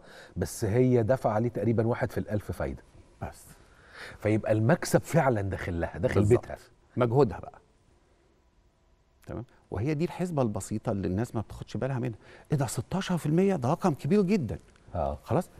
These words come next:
Speaker 2: لا يا فندم، ما هو ستاشر في المية ده عشان ما فيش أي ضمانات. عشان الراجل ده أو الست دي لما بتقترض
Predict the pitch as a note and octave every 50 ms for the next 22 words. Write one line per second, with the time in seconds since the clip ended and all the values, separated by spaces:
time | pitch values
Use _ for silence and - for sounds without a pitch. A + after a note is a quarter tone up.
0 | - - - B2 D#3+ D#3 - D3 F#3 D#3+ G#2 - - - G2 F2+ F2 F2 - -
1 | - D3 D3 - C#3 - - A2 C3 D3+ D#3 D3+ F#3 G#3 - - - - - -
2 | - - - - C3+ C#3 A#2+ G2+ - - E3 - - - - - - F3+ E3 C#3+
3 | A#2+ G2+ F2+ F2 E2+ F2 D2 C2+ - _ _ - - - - _ _ _ - -
4 | - - - - - _ - - - F2+ F2 - - D3+ F3 F3+ E3 C#3+ C#3+ B2+
5 | D#3+ F3+ F3 D3+ B2 G#2 G2 A#2+ C3 - A2 G2 G2+ G2 - - C#3+ C3+ - -
6 | G#2 G#2+ B2 G#2+ G#2+ G2 G2 G2 F2 F2 - - - - - - C#3 C3+ B2 G#2
7 | F#2